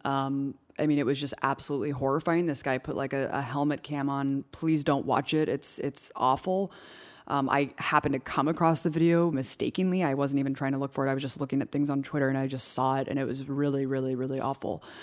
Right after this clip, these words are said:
Um, fifty people were gunned down in two mosques in Christchurch. The guy is a twenty-eight-year-old Australian man.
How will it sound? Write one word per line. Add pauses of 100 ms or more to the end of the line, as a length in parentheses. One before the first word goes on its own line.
(220)
Um,
fifty
people
were
gunned
down
in
two
mosques (600)
in
Christchurch. (640)
The
guy
is
a (380)
twenty-eight-year-old
Australian
man.